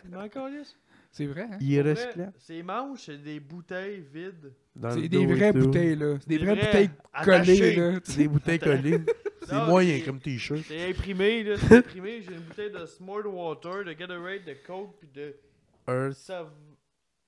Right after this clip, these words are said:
Speaker 1: ah, c'est ça, c'est pas des vraies marques.
Speaker 3: Ben, d'après toi, calice.
Speaker 2: Non, un droit d'auteur, esti. C'est sûr que
Speaker 1: Parce que le Gatorade, c'est Go Green.
Speaker 3: Ben ouais. <laughs> Coca-Cola, c'est
Speaker 1: Le
Speaker 3: quoi ?
Speaker 1: Coke, c'est Recycle.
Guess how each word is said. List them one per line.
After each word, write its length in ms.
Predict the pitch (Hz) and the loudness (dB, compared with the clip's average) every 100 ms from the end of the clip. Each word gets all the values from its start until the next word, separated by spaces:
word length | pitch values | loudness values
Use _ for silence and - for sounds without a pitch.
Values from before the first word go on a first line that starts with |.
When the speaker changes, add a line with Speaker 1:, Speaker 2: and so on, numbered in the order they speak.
| _ _ _ _ - | _ _ _ _ -18
Speaker 1:
ah, 80 | 277 | -18
c'est 180 | - 160 | -18 -20
ça, 220 | - 349 | -16 -16
c'est 220 | - 165 | -14 -18
pas 140 | - 311 | -18 -18
des 120 | 226 | -18
vraies 220 | 165 202 | -18 -16
marques. 580 | 208 214 285 269 _ _ _ _ _ _ _ _ _ | -16 -16 -16 -20 _ _ _ _ _ _ _ _ _
Speaker 3:
Ben, 100 | 117 | -10
d'après 340 | 123 135 147 143 | -6 -4 -2 0
toi, 220 | 170 170 | 4 4
calice. 560 | - 131 127 147 151 147 | 4 0 2 0 -2 -4
Speaker 2:
Non, 200 | 151 135 131 135 | -8 -8 -12 -14
un 60 | |
droit 240 | 139 139 156 | -10 -6 -4
d'auteur, 520 | 151 143 135 151 180 | -4 -6 -8 -10 -12
esti. 380 | 151 - - 185 180 | -16 -20 -18 -18 -18
C'est 180 | 151 131 | -20 -18
sûr 220 | 139 147 | -14 -14
que 160 | 147 131 _ | -12 -14 _
Speaker 1:
Parce 160 | 160 151 | -16 -14
que 100 | 185 | -14
le 60 | |
Gatorade, 520 | 175 185 190 208 269 247 | -12 -10 -8 -8 -8 -12
c'est 220 | 214 175 | -12 -12
Go 280 | 165 214 247 | -10 -10 -10
Green. 680 | 175 185 185 226 262 208 165 _ - | -12 -12 -10 -10 -12 -16 -18 _ -12
Speaker 3:
Ben 160 | 127 139 | -4 0
ouais. 180 | 165 143 | 0 -2
<laughs> 840 | - - - - - _ _ _ | -4 -8 -16 -20 -20 _ _ _
Coca-Cola, 580 | - 151 160 165 165 190 | -16 -14 -12 -12 -10 -10
c'est 120 | - 139 | -10 -2
Speaker 1:
Le 40 | |
Speaker 3:
quoi ? 240 | 175 185 - | 4 4 4
Speaker 1:
Coke, 200 | 254 - - | -4 -16 -18
c'est 320 | 214 233 233 _ _ _ _ _ _ _ _ _ _ _ _ _ | -18 -18 -20 _ _ _ _ _ _ _ _ _ _ _ _ _
Recycle. 840 | - 180 226 - 247 254 233 294 | -14 -8 -8 -6 -4 -4 -4 -8